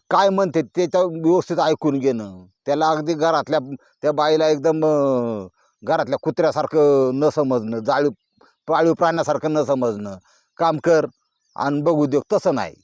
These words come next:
तिचं काय म्हणणं आहे, तिच्या मतालाच आदर करणं, ह्या सगळ्या, त्याला मेंटली खुश ठेवणं म्हणतात. मानसिकदृष्ट्या आणि शारीरिकदृष्ट्या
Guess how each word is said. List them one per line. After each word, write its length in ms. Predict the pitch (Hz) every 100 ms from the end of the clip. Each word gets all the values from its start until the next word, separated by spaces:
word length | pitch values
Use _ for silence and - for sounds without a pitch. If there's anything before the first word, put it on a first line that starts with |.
| _
तिचं 320 | 165 185 180 -
काय 160 | 175 165
म्हणणं 300 | 165 160 139
आहे, 200 | 131 123 _ _ _ _ -
तिच्या 300 | 131 175 165
मतालाच 540 | 156 151 170 165 147
आदर 340 | 139 143 147
करणं, 420 | 131 147 120 120 120
ह्या 200 | 135 165 -
सगळ्या, 220 | 185 156
त्याला 240 | 185 196
मेंटली 440 | 190 202 175 214 214
खुश 140 | 185 170
ठेवणं 200 | 135 127
म्हणतात. 300 | 131 107 104 - _ _ _
मानसिकदृष्ट्या 720 | 143 170 - 170 160 - 185
आणि 160 | 170 175
शारीरिकदृष्ट्या 680 | 175 165 147 156 - 151